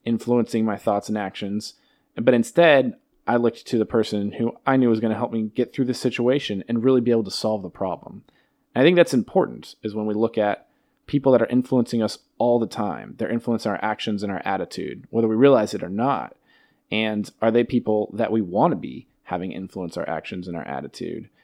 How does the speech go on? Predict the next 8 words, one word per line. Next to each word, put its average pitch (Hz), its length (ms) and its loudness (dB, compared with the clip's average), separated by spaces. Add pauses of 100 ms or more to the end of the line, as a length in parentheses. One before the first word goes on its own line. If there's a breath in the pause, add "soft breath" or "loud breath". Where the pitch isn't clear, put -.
(140)
And 107 100 0
are 110 40 4
they 117 100 6
people 113 340 0
that 104 160 0
really 113 240 2
matter? 101 540 -4 (480)
Um, 92 300 -6